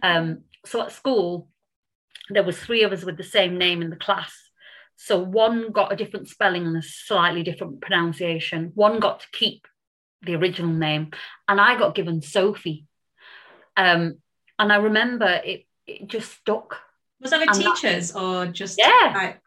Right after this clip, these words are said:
Speaker 1: Yeah, that
Speaker 2: okay.
Speaker 1: was a teacher.
Speaker 2: Really?
Speaker 1: Yeah.
Speaker 2: Really?
Speaker 1: Oh, yeah, yeah. Well, I didn't know. You, you're only a kid. You don't know that's wrong.
Speaker 2: Yeah, that is
Speaker 1: So,
Speaker 2: shocking.
Speaker 1: um, yeah, so it really stuck.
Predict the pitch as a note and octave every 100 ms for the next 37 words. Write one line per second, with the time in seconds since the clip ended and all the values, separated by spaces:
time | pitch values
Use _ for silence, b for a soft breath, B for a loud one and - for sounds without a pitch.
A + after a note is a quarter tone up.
0 | - D4 D#4+ D4+ C#4 A#3+ - E4 - -
1 | - B4+ D4+ G3+ C#4+ F4 C4+ G4 F#4+ F#4+
2 | A3+ F3 A3+ B4+ A#4+ C#4+ C#4 G#4+ B4+ -
3 | B B B - A#3+ E4+ F#4+ - D#4 F#4+
4 | D#4 D#4 D#4 C4+ C#4 D4+ E4+ D4 A3+ -
5 | _ _ - A3 - A#3 C4+ B3 A#3 A3+
6 | G#3 G3+ F#3 - G3 A3+ D#3 C#4 F4+ F#4
7 | D#4 E3+ A#3+ A3+ A#3 G#3 G3+ G3 G3+ E3
8 | G#3 G3 G3 G3 _ _ _ _ _ -
9 | _ A#3+ C4 A#3+ A#3 E3 G#3+ C4+ B3+ -
10 | - F#3 - -